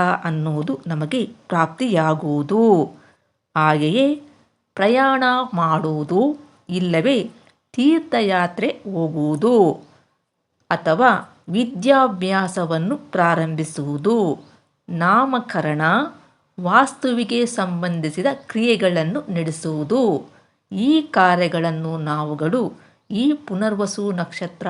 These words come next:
ಬಂದಿರುವ ದಿನದಂದು ಕೈಗೊಂಡಲ್ಲಿ ಎಲ್ಲ ಕಾರ್ಯಗಳು ಸಹ ನಿರ್ವಿಘ್ನವಾಗಿ ನೆರವೇರುವುದು. ಈಗ ಇಪ್ಪತ್ತೇಳು ನಕ್ಷತ್ರಗಳಲ್ಲಿ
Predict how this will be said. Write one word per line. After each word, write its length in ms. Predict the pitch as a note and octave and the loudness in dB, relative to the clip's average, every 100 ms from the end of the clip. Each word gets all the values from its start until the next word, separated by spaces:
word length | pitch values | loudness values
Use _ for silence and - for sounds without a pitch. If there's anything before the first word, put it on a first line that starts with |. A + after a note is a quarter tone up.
| - | -6
ಬಂದಿರುವ 580 | D3 D#3+ E3 D#3+ E3 E3 | -6 -6 -6 -4 -2 -2
ದಿನದಂದು 640 | - E3 D#3 C#3+ D3+ D#3 B3+ F#3 - _ _ _ - | -4 -6 -6 -6 -6 -2 -2 -4 -12 _ _ _ -4
ಕೈಗೊಂಡಲ್ಲಿ 920 | F3+ B3+ A3+ F3 E3 D#3 D3+ E3+ B3 F3+ - _ _ - | 0 0 0 -2 0 0 0 0 0 -4 -10 _ _ -6
ಎಲ್ಲ 320 | D#3+ D#3+ F3 F#3+ C4+ D4+ D4 | -2 0 4 4 4 2 0
ಕಾರ್ಯಗಳು 640 | B3 A3 G3+ F#3 F3 E3+ E3+ E3 | 0 2 2 0 0 0 -2 -4
ಸಹ 240 | - D#3+ A#3 G#3+ - - _ - | -4 0 2 0 -4 -18 _ -14
ನಿರ್ವಿಘ್ನವಾಗಿ 1200 | G3+ F#3+ B3+ B3+ B3 G3 G#3 F3+ D#3+ D#3 D#3 C4+ D4 | -4 -2 0 -2 -4 -4 -4 -2 0 -2 -2 -4 -4
ನೆರವೇರುವುದು. 920 | E3 D#3+ D3+ D3 D3 C#3+ D3 C#3+ G3+ A3+ E3+ - - _ _ _ _ | -6 -4 -4 -2 -2 -2 -6 -2 0 2 2 -2 -8 _ _ _ _
ಈಗ 260 | - D#3+ E3 C4+ - - _ _ _ _ _ - | -8 -4 4 4 2 -6 _ _ _ _ _ -10
ಇಪ್ಪತ್ತೇಳು 800 | G3 - C#4 C4+ - A3+ A3 A3+ G#3 | -10 -2 -2 -2 -2 0 0 0 -4
ನಕ್ಷತ್ರಗಳಲ್ಲಿ 1040 | F3 - F#3 F#3 E3+ E3 D#3+ D3+ E3+ A#3+ | -8 -6 -8 -6 -4 -2 0 -2 -2 -4